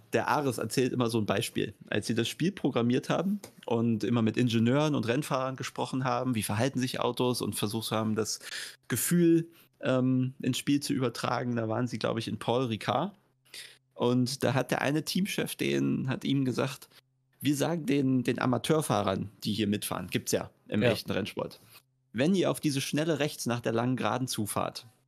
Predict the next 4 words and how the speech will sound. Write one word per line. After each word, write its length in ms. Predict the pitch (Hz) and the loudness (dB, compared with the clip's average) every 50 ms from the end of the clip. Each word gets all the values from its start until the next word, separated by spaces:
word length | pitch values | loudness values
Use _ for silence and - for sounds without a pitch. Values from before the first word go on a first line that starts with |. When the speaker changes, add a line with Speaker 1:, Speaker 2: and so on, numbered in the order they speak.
| _ _ _ _ _ _ _ _ _ _ _ _ _ _ _ | _ _ _ _ _ _ _ _ _ _ _ _ _ _ _
Speaker 1:
dann 240 | - 123 127 123 107 | 0 0 0 0 0
bremst 640 | - - - 127 156 196 208 - - - - - | 0 0 2 2 2 2 2 0 -2 -6 -6 -4
ihr 180 | - 143 123 110 | 0 2 2 2
vorher, 580 | - - 139 135 151 147 170 165 175 202 233 | 2 2 2 2 2 2 2 0 0 0 -2